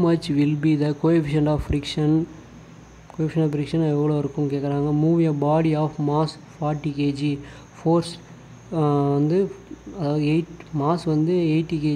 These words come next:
G, force forty K G in horizontal surface. ஒரு horizontal சர்ஃபேஸில், நம்ம கிடைமட்டமான சர்ஃபேஸில் move பண்ணுறோம். அப்போ அதனுடைய value என்னன்னு கேட்டிருக்காங்க. எது? Coefficient of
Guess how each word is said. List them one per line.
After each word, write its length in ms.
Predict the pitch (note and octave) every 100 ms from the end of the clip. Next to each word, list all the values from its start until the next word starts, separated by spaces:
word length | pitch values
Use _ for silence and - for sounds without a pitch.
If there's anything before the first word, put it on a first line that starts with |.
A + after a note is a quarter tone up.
| C#3+
G, 100 | G3 G#3 - - -
force 260 | F3 F3+ F#3
forty 280 | D#3 D3+ D#3 D3
K 100 | D3 C#3+
G 120 | E3+ E3
in 80 | D#3+
horizontal 480 | C#3+ C#3+ D#3 D3+ C#3+ -
surface. 360 | C3 C#3 C3 - - - -
ஒரு 100 | D3 C#3
horizontal 500 | C#3+ D3+ D3+ D3 -
சர்ஃபேஸில், 480 | C#3 D3+ C#3+ D3 D#3 D#3 - - - -
நம்ம 140 | C#3+ C#3
கிடைமட்டமான 600 | D3+ D3+ C#3+ C#3+ C#3+ D3 C#3+
சர்ஃபேஸில் 440 | - C#3+ D#3 D3 D3
move 140 | D3
பண்ணுறோம். 360 | D3 C#3+ E3 E3+ E3 - - - -
அப்போ 140 | D3+ F3 E3
அதனுடைய 360 | D3+ D3 D3 C#3+
value 180 | D3 D3+ C#3+
என்னன்னு 220 | C#3+ C#3
கேட்டிருக்காங்க. 440 | C#3 C#3 C#3+ C#3 C#3 C#3
எது? 100 | C#3+ D3+
Coefficient 360 | D#3 - D3
of 40 | C#3+